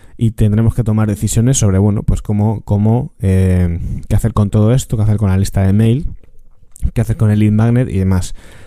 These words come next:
Pero esta es un poco la idea, ¿vale? Eh, si te fijas, no es una cosa súper compleja. A fin de cuentas, si tú quieres organizar unas jornadas, lo más complicado quizás es reunir a la gente, coordinar a la gente y todas estas cosas, ¿no?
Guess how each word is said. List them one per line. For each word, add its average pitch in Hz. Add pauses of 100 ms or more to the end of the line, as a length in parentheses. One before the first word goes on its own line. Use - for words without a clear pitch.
(140)
Pero -
esta 117
es 117
un 117
poco 110
la 95
idea, 90
¿vale? 113 (560)
Eh, 101
si 104
te 98
fijas, 123
no 104
es -
una 110
cosa 107
súper -
compleja. 101
A 92
fin 107
de 107
cuentas, 113
si 110
tú 101
quieres 104
organizar 104
unas 101
jornadas, 113 (500)
lo 110
más 107
complicado 110
quizás 101
es 107
reunir 101
a 95
la 92
gente, 117
coordinar 95
a 92
la 90
gente 113
y 101
todas 104
estas -
cosas, 87
¿no? 127